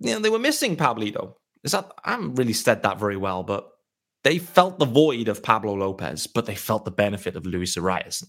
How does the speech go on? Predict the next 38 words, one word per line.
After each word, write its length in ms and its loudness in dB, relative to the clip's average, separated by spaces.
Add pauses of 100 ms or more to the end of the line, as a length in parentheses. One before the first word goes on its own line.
A 40 -2
lot 260 2
of 60 -8
talk 180 2
about 180 -2
that. 140 -4
Who 80 2
would 120 0
you 80 -4
have? 220 -2
Who 120 -2
would 120 -2
you 60 -4
have? 260 -2 (340)
Doesn't 180 2
matter. 220 0
They 80 0
don't 120 2
have 140 -6
Pablo 320 2
anymore. 400 -2 (480)
Um, 360 2
and 320 -2
they 100 2
have 160 -4
Arias, 420 -2
and 200 -4 (220)
both 200 2
of 60 -4
them 80 -4
have 80 -2
been 140 -4
sensational. 680 -6
Pablo's 300 2
had 140 -2
a 40 -8
stunning 480 -2
year. 240 -2